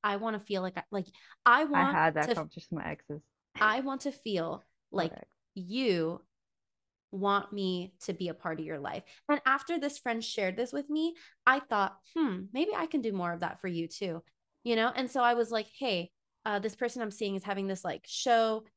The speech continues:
Speaker 1: in this city near you. Why don't you come with me and, like, it can, like, like, you can join me and we can have some drinks at the bar and, like, have a good time together and you, and see some live music,"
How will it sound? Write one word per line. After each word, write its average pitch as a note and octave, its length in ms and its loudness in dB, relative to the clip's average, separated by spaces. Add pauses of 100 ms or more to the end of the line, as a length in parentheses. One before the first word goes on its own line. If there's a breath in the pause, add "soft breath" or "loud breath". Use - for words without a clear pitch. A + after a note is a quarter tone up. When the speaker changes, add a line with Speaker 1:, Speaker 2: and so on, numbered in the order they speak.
(120)
Speaker 1:
in F#3 120 -4
this E3+ 200 -6
city G#3 520 -4 (260)
near A3 280 0
you. G3 400 2 (400)
Why G3+ 260 2
don't A3 200 -6
you G#3+ 80 -10
come G3+ 240 -6
with F#3+ 180 -4
me F3 280 -4
and, F3+ 160 -4
like, E3 200 -6
it F#3+ 140 -10
can, F3 180 -6
like, E3 240 -8
like, F3 220 -8
you F#3+ 80 -2
can F#3 160 -4
join E3 240 -4
me D#3+ 100 -4
and D#3+ 80 -4
we D#3+ 80 -4
can E3+ 140 -6
have D#3+ 200 -4
some F3 160 -8
drinks D#3+ 380 -8
at F3+ 80 -14
the F3 80 -8
bar D3 260 -4
and, C#3+ 120 -8
like, - 140 -12
have E3 140 -4
a D#3 60 -10
good - 140 -14
time - 200 -10
together - 320 -10
and E3+ 160 -6
you, F3 100 -4
and F#3 140 -4
see G3 120 -4
some F3+ 200 -6
live C#3+ 240 -6
music," - 460 -12